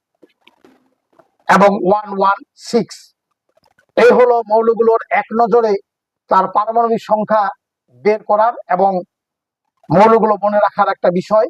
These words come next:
এদের বহিস্থ কক্ষপথে ইলেকট্রন আছে, যেহেতু গ্রুপ ষোলো,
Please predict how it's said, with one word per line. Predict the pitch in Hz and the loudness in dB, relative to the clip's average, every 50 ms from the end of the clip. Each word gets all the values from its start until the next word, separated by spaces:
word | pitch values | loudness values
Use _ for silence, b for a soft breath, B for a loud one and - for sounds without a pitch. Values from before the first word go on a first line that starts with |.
| _ _ _ _ _ _ _ _ - | _ _ _ _ _ _ _ _ -4
এদের | - 202 185 233 214 | -2 0 0 0 -2
বহিস্থ | 180 202 220 247 240 - - 302 | -2 -2 -2 -2 -2 -2 -4 -4
কক্ষপথে | 269 285 247 226 - 233 233 202 220 - 226 | -2 0 0 -2 0 -2 -2 -2 0 -2 0
ইলেকট্রন | 220 214 214 220 - - - 196 | -2 0 -2 -2 -2 -2 -4 -2
আছে, | 202 208 - - 220 226 214 214 440 _ _ _ _ _ _ _ _ _ _ _ _ _ _ _ _ _ _ _ _ - | -2 -2 -2 -2 -2 0 0 -2 -4 _ _ _ _ _ _ _ _ _ _ _ _ _ _ _ _ _ _ _ _ -4
যেহেতু | 143 131 196 226 240 - - - 226 | -2 2 2 2 2 0 -2 -6 -8
গ্রুপ | 165 170 214 233 233 180 _ _ _ _ _ _ _ _ _ _ _ _ _ _ _ _ _ _ _ _ _ | -6 -6 -4 -4 -4 -4 _ _ _ _ _ _ _ _ _ _ _ _ _ _ _ _ _ _ _ _ _
ষোলো, | - - - - 233 220 233 269 | -14 -6 0 0 2 2 2 0